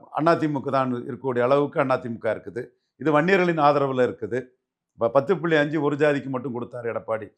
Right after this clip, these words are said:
பழனிசாமி. பி சில உள்ள முத்திரையர், யாதவர், செங்குந்தர், அஹ்,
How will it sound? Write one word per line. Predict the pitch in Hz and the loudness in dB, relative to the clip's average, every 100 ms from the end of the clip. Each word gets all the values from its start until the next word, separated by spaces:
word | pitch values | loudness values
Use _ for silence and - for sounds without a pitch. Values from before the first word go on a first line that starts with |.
| _ _ - | _ _ -2
பழனிசாமி. | 135 127 113 104 127 | 0 0 -2 -4 -6
பி | 113 165 | -6 -4
சில | 170 147 | 0 2
உள்ள | 139 131 123 107 - _ _ | 2 2 2 0 -6 _ _
முத்திரையர், | 123 127 165 156 | -8 0 4 6
யாதவர், | 139 135 131 131 | 6 4 4 -2
செங்குந்தர், | - 123 127 120 120 113 - _ _ _ - | -4 -6 -6 -2 0 0 -4 _ _ _ -2
அஹ், | 113 107 104 | 2 4 2